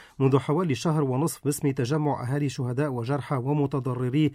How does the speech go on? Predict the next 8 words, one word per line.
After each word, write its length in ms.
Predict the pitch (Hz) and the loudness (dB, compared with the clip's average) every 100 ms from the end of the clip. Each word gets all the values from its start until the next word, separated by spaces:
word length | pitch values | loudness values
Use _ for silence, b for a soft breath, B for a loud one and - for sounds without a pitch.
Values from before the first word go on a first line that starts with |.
| B B B - | B B B -4
انفجار 380 | 131 139 147 135 | -2 0 0 2
مرفأ 300 | 151 151 139 | 0 -2 -4
بيروت، 500 | 135 139 160 156 135 | 0 2 2 -2 -2
إضافة 460 | 151 180 - 143 | -2 0 -2 -2
لصفحة 460 | 127 123 151 - 139 | -2 -2 -6 -6 -4
على 140 | 127 | -4
تويتر 300 | 110 160 147 | -4 -4 -4
تحمل 440 | 113 143 160 139 | -4 -4 4 4